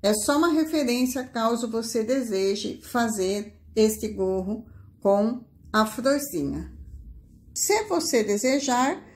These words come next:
você pode também fazer a aplicação de pompom, se for para criança, tá, pessoal?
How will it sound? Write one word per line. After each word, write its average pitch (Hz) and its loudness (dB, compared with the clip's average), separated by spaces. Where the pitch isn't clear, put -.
você 269 2
pode 269 2
também 269 2
fazer 247 0
a 233 0
aplicação 247 0
de 240 -2
pompom, 277 2
se - 0
for 269 2
para 262 0
criança, 254 0
tá, 254 2
pessoal? 220 -2